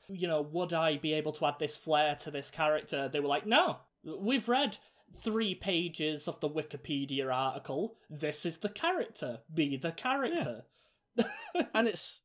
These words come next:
Speaker 2: and it would be no good these actors saying,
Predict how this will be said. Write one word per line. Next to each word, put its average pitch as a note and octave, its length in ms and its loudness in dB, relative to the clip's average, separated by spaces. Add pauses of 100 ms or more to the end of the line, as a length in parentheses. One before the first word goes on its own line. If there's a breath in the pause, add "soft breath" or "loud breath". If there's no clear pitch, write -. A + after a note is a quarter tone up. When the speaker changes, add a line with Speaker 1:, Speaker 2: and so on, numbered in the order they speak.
(280)
Speaker 2:
and A#3+ 100 10
it B3 40 10
would A#3 100 6
be B3 140 6
no A#3+ 200 8
good B3 320 10
these G#3 380 2
actors D#3+ 680 2
saying, E3 640 8